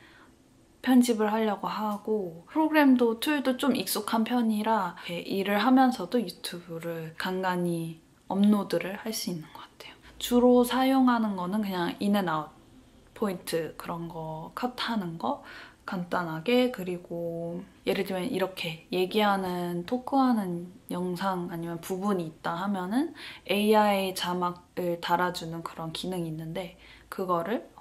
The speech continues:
활용하는 편이고, 매일 촬영하진 않고 하루, 월요일 뭐 촬영을 했다 하면은 그냥 저녁에 일단 컷 편집을 하는 스타-, 해놓는 스타일이에요.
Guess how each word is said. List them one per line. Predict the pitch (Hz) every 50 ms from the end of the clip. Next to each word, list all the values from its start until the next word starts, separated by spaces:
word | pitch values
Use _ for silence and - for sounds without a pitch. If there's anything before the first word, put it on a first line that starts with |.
| - - - -
활용하는 | 214 220 220 214 214 208 208 202 202 202 196 196 196 196 202 196 190 185 175 175 175
편이고, | - 196 190 185 180 170 170 - 214 214 185 175 165 165 - - - - - -
매일 | - 262 294 320 339 339 339 330 330 320 -
촬영하진 | - 269 285 285 269 277 269 262 240 233 - - 175
않고 | - - 170 - - - 220 208 185 175 175 - - - - -
하루, | - - 277 302 302 294 294 269 247 226 202 - - - -
월요일 | - 180 185 190 185 202 190 175 160
뭐 | 160 156 151
촬영을 | - - 247 262 262 269 254 233 240 247
했다 | 262 262 269 - 247
하면은 | 240 247 247 247 240 226 233 254 254 214 180 180 - - - - - - -
그냥 | - 196 185 185 185
저녁에 | 170 - 185 175 175 175 175 175 - 247 262 262 277 - -
일단 | - 240 226 254 240 240
컷 | - 311 311 -
편집을 | - 349 339 302 285 277 262 247 240 226 214 214
하는 | 214 220 262 247 247 233
스타-, | 220 226 - - - -
해놓는 | 233 294 285 247 202 180 180 180 180 175
스타일이에요. | - - - 196 196 180 175 - 156 156